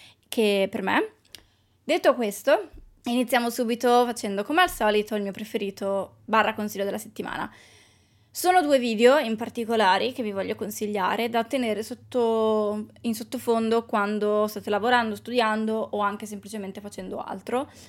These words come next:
Una è, sono delle subliminals, ovvero degli audio che contengono al loro interno delle affermazioni positive, però a un livello talmente basso che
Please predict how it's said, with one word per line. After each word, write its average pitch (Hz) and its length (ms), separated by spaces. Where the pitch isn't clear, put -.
Una 339 680
è, 202 880
sono 233 320
delle 214 180
subliminals, 233 760
ovvero 240 240
degli 247 200
audio 277 420
che - 180
contengono 233 680
al 226 80
loro 220 140
interno 220 400
delle 202 580
affermazioni 220 800
positive, 277 760
però 220 560
a 220 80
un 226 80
livello 220 300
talmente 214 400
basso 202 480
che 190 320